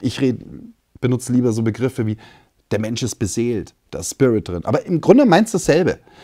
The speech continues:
Was Dostojewski sieht, ist, dass sich der Westen komplett davon verabschiedet hat. Schon vor Jahrhunderten die Kirche, die im Grunde genommen nicht mehr die Seele, das Seelenheil auch, auch lebt und vorlebt, sondern im Grunde genommen schon total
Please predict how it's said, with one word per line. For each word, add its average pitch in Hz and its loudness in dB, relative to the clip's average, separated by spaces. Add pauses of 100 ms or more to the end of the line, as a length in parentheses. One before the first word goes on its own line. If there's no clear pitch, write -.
(260)
Was 104 -2
Dostojewski 135 2
sieht, 135 0
ist, 131 0 (520)
dass 113 2
sich 113 2
der 98 6
Westen 101 2 (760)
komplett 123 2
davon 113 0
verabschiedet 87 -6
hat. 71 -12 (300)
Schon 113 0
vor 127 6
Jahrhunderten 123 4
die 104 0
Kirche, 170 0 (360)
die 113 2
im 113 2
Grunde 127 2
genommen 110 0
nicht 139 -2
mehr 104 0 (520)
die 101 -2
Seele, 107 0
das - -8
Seelenheil 113 0
auch, 92 -4
auch - -8
lebt 113 0
und 95 -6
vorlebt, 107 -4 (260)
sondern 104 -2
im - -2
Grunde 127 2
genommen 104 -2
schon 101 -8
total 95 -12